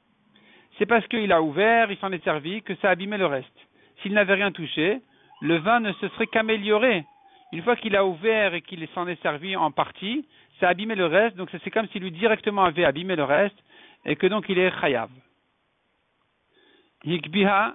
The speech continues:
venata lemena vechule. S'il a soulevé le tonneau et qu'il s'en est servi d'un révite,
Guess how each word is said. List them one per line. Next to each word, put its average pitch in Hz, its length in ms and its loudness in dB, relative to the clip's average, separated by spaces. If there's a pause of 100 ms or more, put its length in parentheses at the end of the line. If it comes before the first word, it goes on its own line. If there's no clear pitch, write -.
venata 190 380 0
lemena 202 260 0
vechule. 147 440 -6
S'il 214 140 -4
a 202 100 4
soulevé 202 280 0
le 196 60 -2
tonneau 196 200 -2
et 175 80 0
qu'il - 140 -14
s'en 185 120 -2
est 185 100 -4
servi 180 240 0
d'un 151 120 0
révite, 147 480 -2